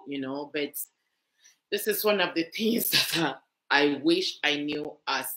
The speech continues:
a, um, as a young wife. Another thing is that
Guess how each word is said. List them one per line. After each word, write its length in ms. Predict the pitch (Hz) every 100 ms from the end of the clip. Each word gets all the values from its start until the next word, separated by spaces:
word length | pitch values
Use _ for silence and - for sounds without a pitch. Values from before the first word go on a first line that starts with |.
| -
a, 300 | 135 127 131
um, 320 | 127 123 120 _ _ _ _ _ _ _ _ - - 165
as 220 | 165 185
a 60 |
young 420 | 139 156 160 156 135
wife. 380 | 131 - - - - -
Another 480 | 202 262 311 311 311
thing 420 | 285 247 240 247 247 -
is 260 | 214 -
that 400 | - 180 175 175